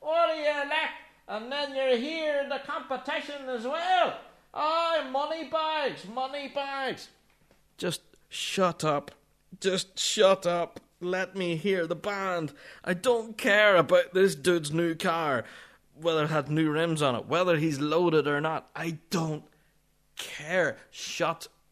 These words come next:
up. <laughs> So many times I have been live streaming on the Rab Show Facebook page, and right next to me there's a guy having a conversation with someone either right next to him,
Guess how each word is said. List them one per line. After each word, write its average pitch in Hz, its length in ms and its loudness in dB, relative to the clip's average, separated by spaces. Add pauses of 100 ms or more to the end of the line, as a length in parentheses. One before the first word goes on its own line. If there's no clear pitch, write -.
(140)
up. 180 320 2 (540)
<laughs> - 560 0 (400)
So 190 500 4
many 160 320 0
times 135 580 -4
I 135 140 -4
have 131 160 -2
been 123 240 0
live 123 280 0
streaming 120 560 -4
on 117 260 -2
the 110 80 -2
Rab 110 240 0
Show 113 220 -2
Facebook 151 460 -2
page, 139 360 2 (320)
and 110 300 -6
right 190 260 -2
next 156 380 -2
to 151 80 0
me 135 240 0 (180)
there's 120 220 -2
a 113 60 -6
guy 113 460 0 (260)
having 127 340 -4
a 117 60 -6
conversation 135 840 -2 (260)
with 110 100 -10
someone 120 300 -2
either 104 300 -4
right 175 320 0
next 175 320 -4
to 160 100 -6
him, 147 280 -2